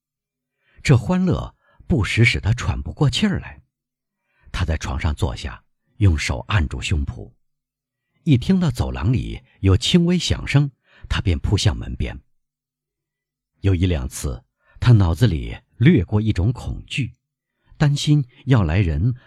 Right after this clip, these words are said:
把他跟这个他一点儿不认识的人分开来。可是，他已经把这个人当作朋友来热爱了。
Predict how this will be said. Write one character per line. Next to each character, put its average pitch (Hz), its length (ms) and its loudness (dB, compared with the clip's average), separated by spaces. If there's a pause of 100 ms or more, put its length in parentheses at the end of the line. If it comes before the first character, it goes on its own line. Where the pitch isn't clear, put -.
把 87 120 0
他 131 280 -4
跟 156 200 2
这 160 160 4
个 107 100 2
他 143 200 -4 (100)
一 180 100 -4
点 - 260 -8
儿 - 120 -14
不 107 100 2
认 165 160 4
识 - 120 -6
的 71 120 -6
人 69 380 -4
分 208 320 2
开 65 200 -8
来。 - 180 -12 (840)
可 - 160 -4
是， - 260 -8 (460)
他 95 180 -2
已 64 100 -4
经 95 200 0
把 - 140 -4
这 - 140 -2
个 67 120 -8
人 60 340 -6 (120)
当 117 140 2
作 107 160 0
朋 82 360 -2
友 165 160 4
来 69 180 -8
热 90 240 4
爱 - 240 -10
了。 - 180 -20